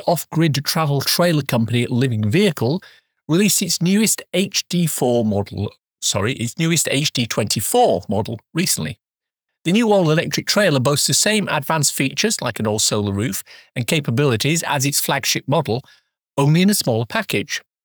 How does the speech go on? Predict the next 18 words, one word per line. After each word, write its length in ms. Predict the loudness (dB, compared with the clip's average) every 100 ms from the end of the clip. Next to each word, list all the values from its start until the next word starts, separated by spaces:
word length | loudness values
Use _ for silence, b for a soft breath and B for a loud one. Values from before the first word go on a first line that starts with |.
| _ _ _ -12
The 100 | 0
all-electric 580 | 2 2 0 0 -2
H 220 | -2 -2 -2
D 120 | -2
twenty-four 460 | 0 -2 0 0
luxury 320 | 0 -2 -4 -4
trailer 320 | 0 0 0
comes 260 | -2 -2
fully 440 | -2 -2 0 2 4
loaded 400 | 4 2 0 0
with 100 | 0
the 80 | 0
same 300 | 2 2 2
seventy-two 680 | 2 2 2 0 0 0
kilowatt 320 | 0 0 2
hour 220 | 2 2 2
energy 300 | 2 2 2
system 420 | 2 0 0